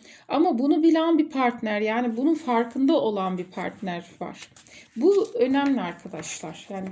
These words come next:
bu kadar sizi olumsuz etkilediğini bile bile aynı şekilde aynı şeyleri yapmaya devam etmesi de hoş değil. Tabii ki burada, e,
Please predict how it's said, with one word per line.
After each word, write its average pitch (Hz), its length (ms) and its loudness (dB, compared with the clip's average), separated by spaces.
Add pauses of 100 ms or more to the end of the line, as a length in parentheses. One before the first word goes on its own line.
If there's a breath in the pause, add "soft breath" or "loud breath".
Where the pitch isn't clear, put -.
(120)
bu - 100 -18
kadar 220 300 -2
sizi 208 380 -6
olumsuz 220 480 -6
etkilediğini 220 680 -4
bile 226 220 0
bile 196 260 -6 (320 loud breath)
aynı 254 320 0
şekilde 202 400 -6
aynı 240 280 -2
şeyleri 202 340 -4
yapmaya 202 420 -6
devam 202 320 -8
etmesi 190 380 -10
de 311 60 -2
hoş 240 460 -10
değil. 208 320 -8 (340 loud breath)
Tabii 247 220 -4
ki 240 260 -6
burada, 233 500 -6 (280 loud breath)
e, 190 120 -8